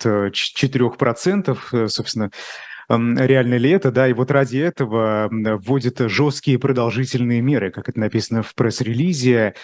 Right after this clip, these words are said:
а, в том числе поднимают ключевую ставку, в этот раз с тринадцати до пятнадцати процентов. Насколько, м, э, этот метод эффективен? Э, может ли он сдержать инфляцию, как на это надеется Центр-, Центробанк?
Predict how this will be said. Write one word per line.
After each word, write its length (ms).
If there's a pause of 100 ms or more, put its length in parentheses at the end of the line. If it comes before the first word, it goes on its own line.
(160)
а, 300
в 100
том 100
числе 300
поднимают 480
ключевую 400
ставку, 440
в 80
этот 220
раз 180
с 40
тринадцати 500
до 120
пятнадцати 500
процентов. 680 (1040)
Насколько, 520
м, 540
э, 40
этот 600
метод 340
эффективен? 720
Э, 260
может 360
ли 60
он 60
сдержать 480
инфляцию, 480
как 200
на 60
это 180
надеется 440
Центр-, 300
Центробанк? 680